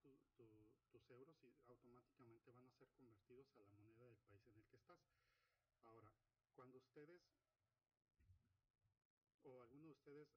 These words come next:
han recibido de mí el enlace que los invita a participar, este, para minar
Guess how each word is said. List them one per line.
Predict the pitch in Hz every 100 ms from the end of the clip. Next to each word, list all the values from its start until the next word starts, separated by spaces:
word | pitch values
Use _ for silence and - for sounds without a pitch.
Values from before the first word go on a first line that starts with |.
| -
han | 131
recibido | 151 - 120 127 143 143
de | 127
mí | 110 127 143 156
el | 120
enlace | 113 113 123 - 156
que | 120
los | 113 101
invita | 117 117 120
a | 151
participar, | 120 - 120 - - 123 131 - - - -
este, | 113 - - - 110 110 -
para | 120 107
minar | 110 117 131